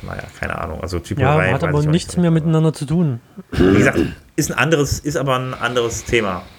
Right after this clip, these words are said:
Speaker 1: Also, äh, sollten wir vielleicht dann nochmal irgendwie einen neuen, äh, in einer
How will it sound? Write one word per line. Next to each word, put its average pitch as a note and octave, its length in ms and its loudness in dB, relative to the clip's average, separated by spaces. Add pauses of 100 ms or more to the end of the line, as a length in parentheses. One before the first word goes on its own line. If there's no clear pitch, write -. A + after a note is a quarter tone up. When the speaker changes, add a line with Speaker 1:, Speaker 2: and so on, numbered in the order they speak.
(120)
Speaker 1:
Also, F#2 460 -2
äh, F#2 340 0
sollten G2 280 0
wir G#2+ 100 -2
vielleicht - 300 -2
dann F#2+ 80 -2
nochmal F#2 320 -4
irgendwie F2+ 260 -4
einen F2+ 180 -8
neuen, F2+ 420 -6
äh, E2+ 240 -4
in - 60 -8
einer F2+ 60 -6